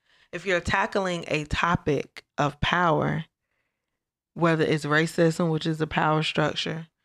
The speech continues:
classism, which is a power structure, the same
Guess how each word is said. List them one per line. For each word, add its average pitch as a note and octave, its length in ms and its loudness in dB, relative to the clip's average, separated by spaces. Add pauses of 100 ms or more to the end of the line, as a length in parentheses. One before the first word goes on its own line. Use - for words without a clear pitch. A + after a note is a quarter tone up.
(300)
classism, D#3 720 2
which D#3 160 0
is D#3+ 140 -2
a D3+ 40 -2
power D#3 300 0
structure, E3 380 -2
the D#3 120 2
same F3 600 0